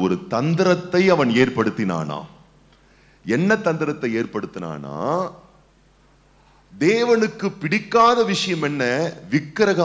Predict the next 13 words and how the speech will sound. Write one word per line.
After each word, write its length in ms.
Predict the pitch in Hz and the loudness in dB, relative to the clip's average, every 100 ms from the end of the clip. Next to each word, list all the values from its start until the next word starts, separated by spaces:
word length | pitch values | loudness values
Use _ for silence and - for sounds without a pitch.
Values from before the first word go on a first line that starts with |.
| 135 | 4
ஆராதனையும் 640 | 139 143 127 117 113 156 160 | 4 2 2 0 0 0 0
விக்கிரகங்களுக்கு 840 | 139 151 175 160 135 123 123 165 165 | -2 0 0 0 0 0 0 0 2
படைக்கப்பட்டதும். 920 | 123 170 170 160 117 - 87 82 69 - - - _ _ _ _ _ _ _ _ _ _ _ _ - | 2 2 0 -4 -4 -4 -6 -6 -10 -18 -20 -20 _ _ _ _ _ _ _ _ _ _ _ _ -6
அப்ப 220 | 143 143 | -2 0
என்ன 300 | 135 214 277 | 2 2 0
பண்ணானா, 640 | 214 185 151 120 92 82 87 123 175 - - _ _ _ _ _ _ - | 0 -2 -2 -4 -4 -4 -4 -4 -4 -8 -16 _ _ _ _ _ _ -6
இந்த 200 | 127 139 - - | -4 -2 -2 2
பாலாக் 480 | 151 208 202 - 156 | 2 4 2 -2 -4
ராஜா, 420 | 120 101 98 101 117 | -4 -4 -4 -4 -2
இந்த 240 | 113 117 - - | -2 -2 -2 0
பேலேயாம 640 | 190 196 165 120 107 113 | 0 2 0 0 -2 -2
என்ன 160 | 117 160 | -2 -2
பண்ணாங்கன்னா, 600 | 156 110 101 82 76 | -2 -4 -4 -8 -8